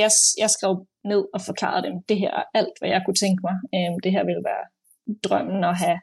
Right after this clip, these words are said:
øh, hvis man kunne det her og det her og det her og det her i appen. Øhm, og de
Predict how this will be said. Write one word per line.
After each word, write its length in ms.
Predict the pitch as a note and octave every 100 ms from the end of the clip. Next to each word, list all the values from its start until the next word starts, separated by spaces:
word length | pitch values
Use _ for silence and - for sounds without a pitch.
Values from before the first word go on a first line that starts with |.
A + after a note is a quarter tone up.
| -
øh, 100 | F3 F#3+
hvis 120 | F#3+
man 80 | F#3 F#3
kunne 180 | G3+ F#3+
det 80 | G3 F#3
her 80 | -
og 60 | F3+
det 80 | F#3
her 80 | F3+
og 40 | -
det 60 | F#3
her 80 | -
og 40 | F3+
det 60 | F3
her 100 | - - G3
i 20 | F3
appen. 180 | E3+ F#3 F#3 - _ _ - F3
Øhm, 280 | G#2+ G#2 -
og 40 | F#3+ F#3+ _ _
de 80 | G#3+